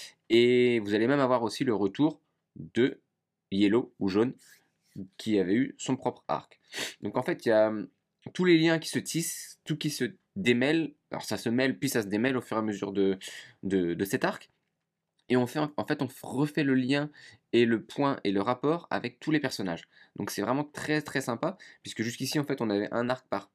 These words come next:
personnage ou par trio selon, euh, les générations. Et là, on voit quelque chose qui est beaucoup plus poussé, puisqu'ils se retrouvent tous, ils se croisent, on voit des liens d'affection, des liens familiaux,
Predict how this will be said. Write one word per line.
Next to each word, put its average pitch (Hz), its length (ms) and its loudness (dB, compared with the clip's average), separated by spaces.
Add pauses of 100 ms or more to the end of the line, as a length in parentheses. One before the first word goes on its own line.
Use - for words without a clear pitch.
personnage 110 560 -2
ou 113 120 -4
par - 260 -6
trio 113 420 -2
selon, 95 480 -2
euh, 62 160 -4
les 98 120 0
générations. 104 460 -4 (640)
Et 117 100 4
là, 156 120 4
on 156 60 -2
voit 131 100 -2
quelque 131 160 -10
chose 151 180 -4
qui - 80 -4
est 92 40 -2
beaucoup 123 260 -8
plus 135 160 -8
poussé, - 520 -2 (400)
puisqu'ils 131 640 -4
se - 140 0
retrouvent 156 300 0
tous, 165 320 -2
ils 131 80 -2
se 156 100 0
croisent, 147 580 -2 (300)
on 117 100 -2
voit 127 180 2
des 123 140 2
liens 127 240 2
d'affection, 131 640 -4 (240)
des 123 180 4
liens 127 440 2
familiaux, 135 520 0